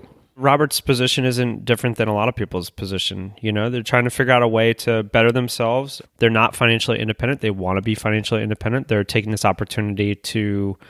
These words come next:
kind of get their thoughts together, right? Because when you're in a job, when you're in a nine-to-five, you don't own a lot of your time. And so you don't have a lot of time to figure out how this might work out for you. So I understand completely why you would want a couple months off from that situation to figure out how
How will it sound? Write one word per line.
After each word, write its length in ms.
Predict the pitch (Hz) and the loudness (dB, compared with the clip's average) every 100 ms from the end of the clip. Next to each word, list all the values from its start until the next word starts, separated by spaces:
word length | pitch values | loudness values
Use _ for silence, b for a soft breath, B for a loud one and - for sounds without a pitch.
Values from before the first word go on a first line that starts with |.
| B B B | B B B
kind 180 | - 120 | -2 2
of 320 | 120 113 117 | 2 2 -2
get 120 | - 147 | -2 0
their 80 | |
thoughts 340 | 151 165 190 - | 0 0 0 -4
together, 380 | 110 98 87 87 | -6 -4 -4 -2
right? 220 | 110 - | -2 -2
Because 340 | 143 139 120 | 0 0 0
when 220 | 131 135 | 0 2
you're 140 | 135 127 | 4 4
in 100 | 131 | 2
a 60 | 135 | 0
job, 420 | 113 104 117 131 | 0 2 0 0
when 100 | 120 | -2
you're 120 | 113 | 0
in 60 | 113 | 0
a 40 | |
nine-to-five, 640 | 104 107 110 - 101 117 | 0 -2 -2 2 2 2
you 80 | 113 | 2
don't 180 | 123 127 | 2 2
own 140 | 117 | 0
a 80 | 113 | 0
lot 160 | 104 104 | 0 0
of 140 | 101 | -2
your 80 | 110 | -6
time. 360 | - 156 131 95 | -6 -4 -4 -4
And 140 | 95 | -6
so 460 | - 104 104 104 104 | -4 0 2 2 0
you 160 | 104 | 0
don't 160 | 123 120 | 0 2
have 140 | 117 | 2
a 40 | 113 | 4
lot 120 | 113 | 2
of 80 | - | 2
time 320 | - 110 110 | 0 0 0
to 180 | 107 107 | -2 -4
figure 300 | - 123 123 | -4 -2 0
out 120 | 110 | 0
how 140 | 113 | 0
this 180 | 110 120 | 0 2
might 160 | 123 113 | 0 2
work 220 | 123 - | 0 2
out 160 | 170 - | 0 0
for 120 | 92 | -4
you. 100 | 95 | -4
So 280 | - 113 107 B B B B - | 4 4 4 B B B B 0
I 60 | |
understand 340 | 165 160 185 151 | 0 2 2 2
completely 480 | 151 - 180 131 113 | 0 4 4 4 4
why 220 | 107 110 | 4 4
you 120 | 113 | 4
would 140 | 113 | 2
want 300 | 107 104 107 - | 0 0 0 -2
a 100 | 110 | -6
couple 240 | 113 104 | -6 -4
months 320 | 101 95 - | -4 -4 -4
off 420 | 90 85 - - _ | -4 -4 -8 -20 _
from 300 | - 107 98 | -4 -2 0
that 240 | 98 92 | -2 -2
situation 560 | - 104 101 98 - 98 | -4 -6 -4 -4 -4 -6
to 100 | 98 | -6
figure 240 | - 110 | -2 0
out 120 | 101 - | 0 0
how 200 | 104 | -2